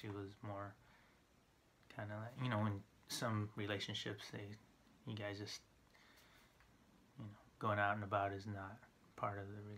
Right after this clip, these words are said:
relationship or whatever. Okay, so, um,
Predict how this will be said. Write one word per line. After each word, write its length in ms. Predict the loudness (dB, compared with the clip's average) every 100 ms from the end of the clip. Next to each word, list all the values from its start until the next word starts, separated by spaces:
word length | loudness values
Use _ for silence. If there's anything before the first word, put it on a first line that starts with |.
| -10
relationship 460 | -10 -8 -8 -8 -10 -14 -20 -20 -20 -20 -20 -20 -10
or 80 | -6
whatever. 380 | -4 -6 -8 -12 -16 -20 -20 -20 -20 -18 -18 -18 -18 -18 -12 -6
Okay, 180 | 2 2
so, 540 | 4 6 8 6 4 0 -6 0
um, 480 | 2 2 0 -2